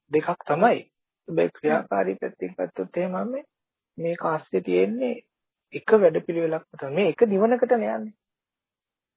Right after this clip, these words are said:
මේ එක නිවනකට යන්නේ. නමුත් මූලිකව ගත්තාම අපි කියමුකෝ අපි යන්නේ හිතන්නකෝ කොහෙද? කොළඹට යන්නේ කියලා හිතන්නකෝ.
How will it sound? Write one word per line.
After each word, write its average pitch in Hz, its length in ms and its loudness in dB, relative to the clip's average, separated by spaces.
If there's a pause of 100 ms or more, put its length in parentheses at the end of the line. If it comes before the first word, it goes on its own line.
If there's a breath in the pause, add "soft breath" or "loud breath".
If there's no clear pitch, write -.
(360)
මේ 151 240 -6
එක - 120 -4
නිවනකට 190 560 0
යන්නේ. 143 380 2 (320)
නමුත් 180 720 4 (560)
මූලිකව 180 460 0
ගත්තාම 208 400 -2
අපි 185 200 -4
කියමුකෝ 202 480 -2 (1300)
අපි - 240 -16
යන්නේ 175 400 0 (1400)
හිතන්නකෝ 180 600 -8
කොහෙද? 160 260 -4
කොළඹට 180 400 4
යන්නේ 185 200 4
කියලා 196 160 0
හිතන්නකෝ. 202 300 -6